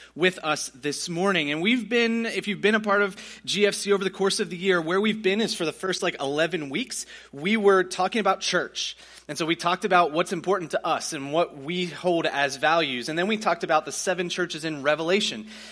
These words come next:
and what Jesus was teaching to them. And so, guys, I'm getting a little bit of a ringing, I think. So if you could pop that down, that'd be perfect. Thank you. So we talked about that, and we've dug into what church is and how we do that and what's important and what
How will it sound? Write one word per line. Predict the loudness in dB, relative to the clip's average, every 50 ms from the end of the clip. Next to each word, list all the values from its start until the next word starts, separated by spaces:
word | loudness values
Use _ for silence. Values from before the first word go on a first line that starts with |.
| -12 -6
and | -4 0 0
what | 0 -2
Jesus | -2 -4 -4 -2 -2 -2 -2 -2
was | -4 -6 -8
teaching | -6 -4 -4 -4 -2 -2 -4 -2
to | -2 -4
them. | -4 0 0 2 2 0 -2 -4 -12 -16 -20 -20 -20 -12 -10
And | -8 -4
so, | 0 0 0 0
guys, | 0 2 2 2 2 2
I'm | 0
getting | 0 0 0
a |
little | 0 0 0 0
bit | 2 0
of | 0 0
a | 0 -2
ringing, | -2 -2 -4 -2 -2 -2 -4 -4
I | -4 -6
think. | -8 -10 -12 -12 -10
So | -12 -12
if | -12
you | -10
could | -12 -14 -12
pop | -6 -6 -6 -4 -6
that | -8 -8
down, | -8 -10
that'd | -10 -12 -14 -16
be | -14
perfect. | -6 -4 -4 -4 -4 -12 -6 _
Thank | -2 -2 -2 -4
you. | -12 -16 -18 -20 -20 -20 -18 -20 -12
So | 0 0 2
we | 2 2
talked | 0 0 0 0 0 2
about | 2 2 2 4 4
that, | 2 2 2
and | 2 -2
we've | -6 -8 -2
dug | 0 0 0 0
into | -2 -6 -6 -8 -10
what | -10 -10 -8 -4 -4 -4 -4 -4
church | -10 -10 -6 -6 -6 -6 -6 -10 -10
is | -6 -4 -4 -4 -4 -4
and | -10 -12 -10
how | -8 -6 -6 -6
we | -6 -6 -8
do | -10 -10 -12 -10 -10 -8 -2
that | 0 2 2 2 0 -2
and | -4 -8 -10
what's | -10 -10 -8
important | -12 -12 -8 -6 -6 -6 -6 -6 -8
and | -10 -8
what | -6 -6 -6